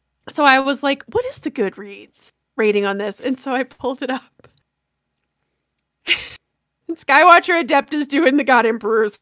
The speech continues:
work. His is the first review. <laughs> He gives it three stars. And it says, "One of the most popular words used in Wrath of the Lost are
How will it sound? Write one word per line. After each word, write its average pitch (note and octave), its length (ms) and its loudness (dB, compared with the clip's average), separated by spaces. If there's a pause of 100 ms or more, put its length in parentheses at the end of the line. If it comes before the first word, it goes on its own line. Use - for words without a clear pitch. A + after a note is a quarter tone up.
(120)
work. A3 280 -6 (380)
His E4 260 4
is C4 160 -2
the B3+ 140 -2
first - 500 6
review. D4 640 6
<laughs> - 40 -16 (760)
He F4 140 4
gives C#4 280 0
it B3+ 220 -2
three C#4+ 400 2
stars. B3 840 6 (420)
And D4+ 160 6
it F#3+ 120 -4
says, C#4 420 0
"One C#4+ 100 2
of D4 100 0
the D4 60 -4
most C4+ 220 0
popular D4+ 420 2
words B3+ 400 -2
used B3 260 -6
in A#3 120 -4
Wrath A3+ 260 0
of A#3+ 60 -10
the B3 80 -4
Lost G#3 440 -2 (120)
are A3 400 6